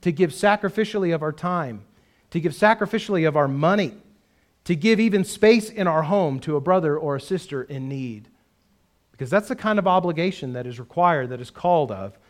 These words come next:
by those who have trusted Christ. If we believe that Jesus is worth it,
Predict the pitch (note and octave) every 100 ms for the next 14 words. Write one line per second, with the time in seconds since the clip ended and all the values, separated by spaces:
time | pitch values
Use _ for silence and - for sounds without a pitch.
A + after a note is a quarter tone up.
0 | _ _ C3 B2 D3 D#3 D3+ - A#2 A2
1 | - D3 - A#2 F3 G#3 E3+ - _ _
2 | _ _ _ _ _ _ _ - A#2 G3+
3 | D#3+ D#3+ G3+ C#3 A2+ D3 F3+ D3+ - A2+
4 | A#2 F#3 G3 F2